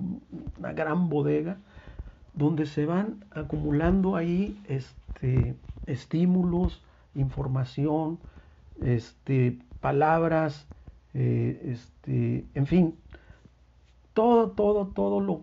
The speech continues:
que nuestro medio ambiente no-, nos, nos rodea se va acumulando en lo que es esta, eh, el subconsciente. De tal manera que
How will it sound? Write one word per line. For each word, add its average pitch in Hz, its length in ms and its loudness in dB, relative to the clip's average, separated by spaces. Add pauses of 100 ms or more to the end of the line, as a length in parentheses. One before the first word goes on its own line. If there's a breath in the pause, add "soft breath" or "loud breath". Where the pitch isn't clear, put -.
que 156 400 0 (240)
nuestro 143 480 -2
medio 170 360 0
ambiente 156 560 -4 (1120)
no-, - 380 -6
nos, 135 320 -6
nos 131 160 -2
rodea 165 480 0 (600 loud breath)
se - 280 -2
va 180 320 0 (1000)
acumulando 156 760 2
en 160 80 0
lo 135 140 2
que 143 180 0
es 143 140 -4
esta, 139 400 -4 (440)
eh, 117 280 -6
el 131 240 -6
subconsciente. 117 840 -4 (1600 loud breath)
De 147 100 -2
tal 247 220 4
manera 233 460 6
que 185 360 4